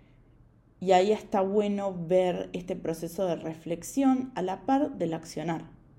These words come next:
Porque ahí hay otra cuestión, que es que se cree que cuando estamos trabajando y cuando estamos creciendo y demás, estamos un poco en automático de, bueno,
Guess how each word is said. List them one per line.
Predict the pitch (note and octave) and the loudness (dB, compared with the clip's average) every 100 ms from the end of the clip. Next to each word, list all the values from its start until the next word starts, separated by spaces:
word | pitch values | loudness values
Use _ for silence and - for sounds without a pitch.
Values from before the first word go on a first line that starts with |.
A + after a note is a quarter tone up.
| - - - _ _ - | -20 -20 -20 _ _ -8
Porque | E3+ E3 F3 | -6 0 2
ahí | |
hay | G#3 G#3+ | 4 4
otra | G#3 G3+ | 2 -2
cuestión, | F3+ F3 - A#3+ A#3+ | -4 -6 -2 2 2
que | A3 F3 | 0 -6
es | F3 | -8
que | - F#3 F#3+ - - - - - - - - - - | -4 -4 -4 -8 -18 -20 -20 -20 -20 -20 -20 -20 -20
se | - F3 | -8 -4
cree | E3 E3+ | -2 -2
que | F3+ | -2
cuando | F3+ E3 D#3+ | 0 -2 -2
estamos | - F#3 F3+ - | -4 -4 -4 -6
trabajando | E3 D#3+ - G3 F3+ | -6 -4 -2 -2 -2
y | F3 | -2
cuando | D#3+ E3 | -4 -6
estamos | - F3 F3 F3 - - - - - | -4 -2 -2 -2 -10 -20 -20 -20 -10
creciendo | - F3 F3 A#3 A#3 G#3+ F#3 | -4 -4 0 2 4 4 2
y | F3+ | 0
demás, | G3+ A#3 C4 C#4 - - - - | 0 2 0 -2 -10 -20 -12 -8
estamos | E3+ - G3+ A3 | -4 -2 -2 -2
un | F#3+ | -2
poco | F#3+ F#3 | -2 0
en | G3 | 0
automático | E3 D#3+ D#3+ F3+ F#3 E3+ F3 F#3 | 0 -2 -2 -2 -2 -6 -2 0
de, | E3+ D3+ | 2 0
bueno, | D#3 D#3 | -2 -6